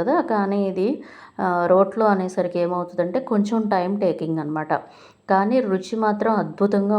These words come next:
ఉంటుందండి. దన దన్మని టక టక చేసేసుకోవచ్చు. మన బాడీకి ఎక్సర్సైజ్. అలాగే పూర్వం పెద్దవాళ్ళు కూడా ఇలాగా రోట్లలోనూ, సన్నికట్లలోనూ, తిరగళ్ళలోనూ ఇలాగే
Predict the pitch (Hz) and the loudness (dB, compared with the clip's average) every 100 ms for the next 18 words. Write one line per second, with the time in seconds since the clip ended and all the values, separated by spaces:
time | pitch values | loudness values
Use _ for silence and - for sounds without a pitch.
0 | 190 175 175 170 165 165 170 - - - | 0 -2 -2 -2 -2 -4 -6 -20 -20 -20
1 | _ 185 180 180 180 180 190 196 190 185 | _ -2 0 0 0 0 0 -2 -2 -2
2 | 185 175 170 175 170 202 202 185 190 196 | -2 -4 -2 -4 0 0 0 0 -2 -2
3 | 185 180 180 190 185 175 175 170 165 170 | 0 0 0 -4 -2 -2 -2 0 2 2
4 | 202 202 180 175 180 190 180 175 180 175 | 2 0 -2 -2 -4 -2 -2 0 -2 2
5 | 165 170 175 190 190 170 170 190 190 165 | 2 2 0 -4 -2 -2 0 -2 -2 -4
6 | 160 175 175 190 190 202 202 - - _ | -4 -4 -4 -2 2 2 0 -8 -20 _
7 | - 190 190 185 185 185 - - - 185 | -4 0 2 4 2 0 -12 -12 0 4
8 | 185 185 196 190 185 180 202 208 170 175 | 4 2 0 2 2 -2 -4 -2 -2 0
9 | 175 180 180 180 175 170 170 175 170 180 | 0 -2 -2 -4 -2 -4 -2 -2 0 -2
10 | 175 175 170 170 180 196 | 0 0 0 -2 -2 -2